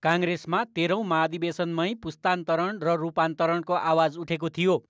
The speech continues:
चौधौँ महाधिवेशनबाट पदाधिकारीमा नयाँ अनुहार आएका छन्, तर अझै रूपान्तरण बाँकी छ।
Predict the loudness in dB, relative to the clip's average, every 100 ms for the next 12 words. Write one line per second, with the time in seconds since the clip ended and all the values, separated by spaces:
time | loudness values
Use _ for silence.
0 | 0 2 2 0 2 2 2 0 -2 -4
1 | 0 0 2 0 2 2 2 2 0 0
2 | 2 0 -2 0 0 0 -2 -4 0 2
3 | 2 2 0 2 0 0 -2 -4 _ 2
4 | 4 4 0 -2 -2 -2 -2 0 0 2
5 | 2 2 2 0 0 -2